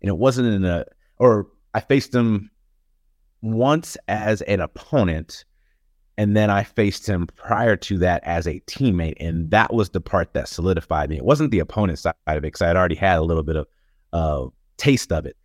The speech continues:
But when I faced him as a teammate in spring training in Port Saint Lucie, we're out in the backfields, and we got a simulated game. He's up there throwing. And I come up there and I see the first pitch, and it's like a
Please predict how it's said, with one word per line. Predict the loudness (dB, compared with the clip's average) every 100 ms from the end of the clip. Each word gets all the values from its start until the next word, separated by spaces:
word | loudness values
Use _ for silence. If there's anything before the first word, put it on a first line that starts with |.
| _ _
But | -2
when | 0
I | 0
faced | 2 0 2
him | 0
as | 0
a | 0
teammate | -4 0 0 0
in | -6
spring | -10 -4 -2
training | -2 -2 -2 -2
in | -6
Port | -4 -6
Saint | -4 -6 -2
Lucie, | -2 -4 -6 -8 -10 _ _ _ _
we're | 0
out | 2 4
in |
the | 2
backfields, | 4 2 0 -2 2 2 2
and | 0 -2 0 0
we |
got | 0 0
a |
simulated | -2 -2 0 2 2 0
game. | -2 0 0
He's | 0 0
up | -2 -2
there | -4
throwing. | -2 -2 0 0 -2 _ _ _ _ _
And | -2 0 2 0
I |
come | -2 0 0
up | 0
there | 0 2 2
and | 0
I | -2
see | -4
the | -4
first | -4 -2 -2 -4
pitch, | -6 -4 -4
and |
it's | -6
like | -6
a | -6